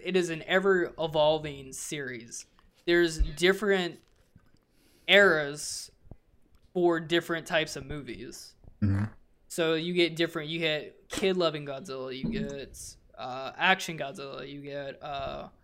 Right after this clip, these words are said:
Speaker 1: more in depth Godzilla, you get the American movies.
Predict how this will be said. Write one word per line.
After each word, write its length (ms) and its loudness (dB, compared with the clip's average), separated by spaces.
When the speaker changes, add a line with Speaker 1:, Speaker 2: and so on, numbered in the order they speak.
Speaker 1:
more 320 -2
in 260 -4
depth 440 2
Godzilla, 580 -8
you 80 -12
get 180 -10
the 560 -8
American 360 -2
movies. 580 -12